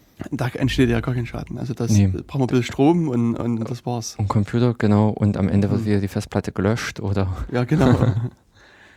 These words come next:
Speaker 2: Genau, aber das sind in dem Sinne eben Möglichkeiten des Einstiegs in die Programmierung.
Speaker 1: Mhm.
Speaker 2: Ähm, denn, ich sag mal, mal so, von mir aus gesehen, ich bin, äh, ganz, äh, praktisch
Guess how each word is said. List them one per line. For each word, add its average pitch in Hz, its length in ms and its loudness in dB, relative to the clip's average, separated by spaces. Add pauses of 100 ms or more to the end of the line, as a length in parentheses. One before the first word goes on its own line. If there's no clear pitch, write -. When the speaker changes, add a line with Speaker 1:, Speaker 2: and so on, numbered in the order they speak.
(920)
Speaker 2:
Genau, 101 460 4
aber 110 220 2
das - 180 0
sind 120 200 4
in 107 120 2
dem 110 160 4
Sinne 107 300 2
eben 101 160 0
Möglichkeiten 110 580 -2
des 95 160 -2
Einstiegs - 460 -4
in 101 80 0
die 101 60 -2
Programmierung. 104 840 -2 (300)
Speaker 1:
Mhm. 131 260 -8 (180)
Speaker 2:
Ähm, 98 580 0 (380)
denn, 98 500 2 (120)
ich 110 100 -4
sag 107 100 0
mal, 101 80 2
mal 98 140 0
so, 113 160 -4
von 101 300 -2
mir 104 320 2
aus 123 320 -4
gesehen, 120 460 2
ich - 240 -6
bin, 104 260 2
äh, 95 640 0
ganz, 98 360 0
äh, 104 200 0 (180)
praktisch - 960 0